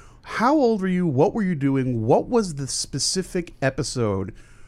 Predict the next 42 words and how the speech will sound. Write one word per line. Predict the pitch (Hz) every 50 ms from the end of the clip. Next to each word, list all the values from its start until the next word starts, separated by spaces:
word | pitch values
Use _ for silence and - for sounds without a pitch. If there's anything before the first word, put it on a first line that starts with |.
| - - - -
where | - 135 139
you're | 139 147 143
like, | 139 143 147 - -
"Yeah, | 330 294 147 101
Star | - - - 262 214 180
Trek, | - 127 110 -
it's | 127 -
a | 170
thing. | - - 262 196 127 127
I | 131 170
like | 202 214 160 127 -
it. | - 87 -
I | 127
also | 147 160 170 - - 196
like, | 180 160 156 151 - -
uh, | 175 151 147
you | 151 165 175 165
know, | 117 - 107 127 -
playing | - 165 160 156 160
with | 156 160 147 -
my | 160 160 156
Hot | 151 180 170 - -
Wheels." | 110 92 67 90 110
But | - 135 123
then | 135 139 131 123
something | - - 165 165 160 - 165 151 151 147 - - - - - -
clicked | - - - 294 311 - - -
in | 156 127 113
you | 104 98 95 90 78
when | 65 95
you | 98 98
said, | - 90 - -
"Oh | 139
my | 123 104
God, | 92 95 87 - -
Star | - - 113 107
Trek | - - 104 -
is | 101 87 85
a, | -
is | - 107 -
a | -
thing." | - - - - 113 92 - - -